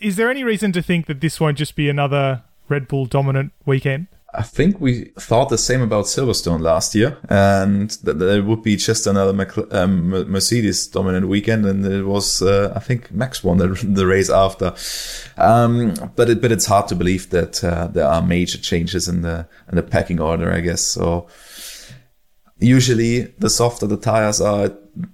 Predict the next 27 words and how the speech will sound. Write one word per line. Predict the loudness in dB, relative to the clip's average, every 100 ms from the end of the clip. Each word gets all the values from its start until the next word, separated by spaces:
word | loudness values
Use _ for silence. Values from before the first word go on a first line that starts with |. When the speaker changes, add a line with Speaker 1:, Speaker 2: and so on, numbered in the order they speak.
| -8
Speaker 2:
the | -2
better | 2 4 4
the | 2
Red | 0 0
Bull | 0 0
is, | 0 -4
because | -4 0 0 0 -4 -6
one | -2 0
strength | -2 -2 -2 0
of | -2
the | 0
Mercedes | 0 2 0 0 -2
is | -4 -4
to, | 0 0 0
to | 0
get | 0 2
out | 2
everything | 2 0 0 0 -2
of, | -4
of, | -8 -12
of | -10
the | -2 0
harder | 2 2 2
and | 0 0
the |
medium | 0 0 0
tires, | 0 2 2 0 -4